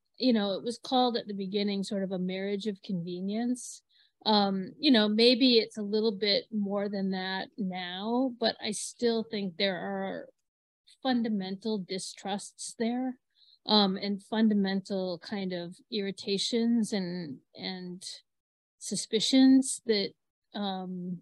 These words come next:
will prevent them from ever becoming that close. Um, and,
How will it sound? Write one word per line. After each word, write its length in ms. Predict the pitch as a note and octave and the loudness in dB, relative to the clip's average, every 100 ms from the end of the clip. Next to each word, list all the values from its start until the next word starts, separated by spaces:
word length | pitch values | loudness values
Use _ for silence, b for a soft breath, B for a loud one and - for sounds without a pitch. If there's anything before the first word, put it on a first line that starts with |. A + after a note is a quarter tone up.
| - | -6
will 220 | A3+ A3+ | 2 2
prevent 580 | A3 A#3 G3+ A3+ A#3+ C4 | 2 -6 0 2 2 0
them 160 | G3+ | -4
from 240 | F#3+ G#3+ F#3 | -4 -4 -4
ever 320 | G#3+ A3 A3 | 0 2 2
becoming 840 | F#3 F#3+ - A3+ G#3 G3 F3+ F3 F3 _ _ _ _ _ - | 0 -4 -8 -4 -2 -2 -4 -8 -12 _ _ _ _ _ -6
that 280 | G#3 F3 - _ | -4 -4 -6 _
close. 720 | - A3 E3 D3+ - - - _ _ _ _ | -8 -6 -6 -10 -10 -10 -12 _ _ _ _
Um, 460 | - F#3+ F3+ F3 E3 | -4 -2 -2 -6 -6
and, 280 | - A3+ G#3+ | 0 2 2